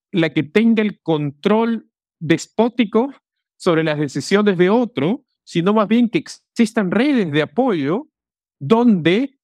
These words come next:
la persona puede encontrar los apoyos que pueda necesitar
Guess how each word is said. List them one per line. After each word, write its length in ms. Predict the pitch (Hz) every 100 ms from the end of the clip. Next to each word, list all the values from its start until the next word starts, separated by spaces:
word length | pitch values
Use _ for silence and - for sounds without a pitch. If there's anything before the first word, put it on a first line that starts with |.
| -
la 240 | 160 160
persona 560 | 170 151 - 208 220 -
puede 200 | 208 214
encontrar 540 | 220 190 165 170 190
los 200 | 208 185
apoyos 460 | 170 - 208 220 208 _ _ _
que 100 | 160
pueda 240 | - 185 196
necesitar 580 | 185 165 143 147 170